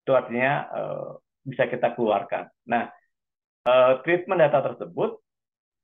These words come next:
dari delapan tersebut, setelah kita lakukan, maka kita mendapatkan, ya, akan kita gunakan di dalam model adalah thickness, moisture, as,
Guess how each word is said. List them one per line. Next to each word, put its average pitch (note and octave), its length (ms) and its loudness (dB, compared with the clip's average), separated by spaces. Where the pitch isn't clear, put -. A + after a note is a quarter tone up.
dari C3 240 4
delapan A#2 480 2
tersebut, G#2 400 -8
setelah A#2 240 -4
kita G#2+ 320 -2
lakukan, D#3 560 -2
maka C#3+ 560 0
kita C3 240 0
mendapatkan, B2+ 1040 0
ya, G#2 160 -14
akan A#2 320 0
kita A2 320 -2
gunakan G#2 400 -6
di G2 80 -8
dalam G2 240 -4
model C3 400 -2
adalah F#2+ 320 -8
thickness, G#3+ 320 -6
moisture, C#3 640 -2
as, C#3 240 -2